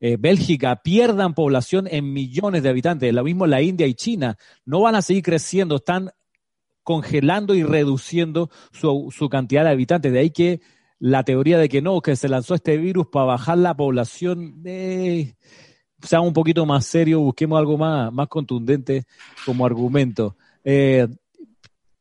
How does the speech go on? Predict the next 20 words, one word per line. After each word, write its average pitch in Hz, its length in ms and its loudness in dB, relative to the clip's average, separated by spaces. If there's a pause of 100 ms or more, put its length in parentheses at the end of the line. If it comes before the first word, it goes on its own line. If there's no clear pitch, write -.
pero 175 180 4
quiero 190 140 6
hacer 190 220 4
un, 160 260 0
quiero 170 200 0
volver 175 260 2
acá 180 240 0
al, 170 140 4
a 139 120 0
lo 135 160 0
que 127 120 -2
dice 156 120 -2
el 165 80 2
Elohim 165 280 -2
y 151 60 -4
además 147 220 -2
pedir 165 180 -2
perdón 143 280 -2
porque, 131 320 -6 (1000)
este, 139 720 -2